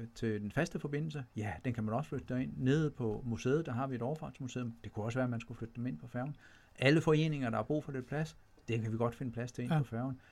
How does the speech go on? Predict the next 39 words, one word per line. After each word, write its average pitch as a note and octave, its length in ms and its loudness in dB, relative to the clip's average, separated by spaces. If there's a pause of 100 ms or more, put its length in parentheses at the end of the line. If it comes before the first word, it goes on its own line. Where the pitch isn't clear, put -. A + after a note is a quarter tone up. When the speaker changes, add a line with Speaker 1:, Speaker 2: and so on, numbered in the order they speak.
(120)
Speaker 1:
Hvis B2 180 6
vejret D3+ 240 10
er C3 40 2
dårligt, D#3 460 6
så D3 100 0
kan D#3+ 120 0
man C#3+ 120 0
flytte C#3 180 -4
nogle D#3 180 -4
af C#3+ 40 -6
aktiviteterne D3 480 -4
ind D#3+ 100 -6
på D#3 60 -6
dækket. E3+ 280 -2 (460)
Der C#3+ 60 2
er C#3 340 4
Speaker 2:
Der C3+ 80 0
er C3+ 40 4
jo C3+ 60 4
firs D3+ 320 6
meter B2+ 180 8
vogndæk. C#3+ 420 0 (140)
Speaker 1:
Ja, A#2 80 0 (260)
der A2 80 4
er A#2 140 4
uendelig B2 500 6
antal G#2+ 280 0
muligheder, A2 360 0
og, - 140 -4
Speaker 2:
Ja. D3+ 100 8
Speaker 1:
og C3 80 4 (180)
dem B2 120 8
skal C3 140 2
vi G#2+ 80 2
selvfølgelig, A2+ 500 -2
øh, G2+ 80 -4
forstå A2 260 -2
at A2 60 0
udnytte. A#2 340 -4